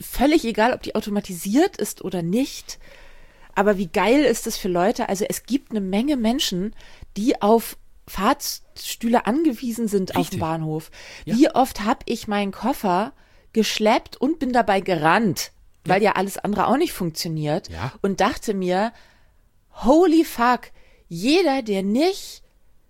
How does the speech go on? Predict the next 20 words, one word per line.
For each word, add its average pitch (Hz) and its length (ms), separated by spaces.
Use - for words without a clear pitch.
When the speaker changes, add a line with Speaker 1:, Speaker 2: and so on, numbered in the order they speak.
Speaker 1:
dreißig 226 560
Jahre 247 380
alt 262 300
ist - 300
und 247 240
richtig 240 560
in 220 140
Shape, - 580
ja, 180 360
und 220 240
schleppen 226 500
kann 214 380
wie 202 80
der 185 360
Hulk. 160 400
Was 214 240
machen 226 420
die 294 100
Menschen 160 380
gerade? 127 460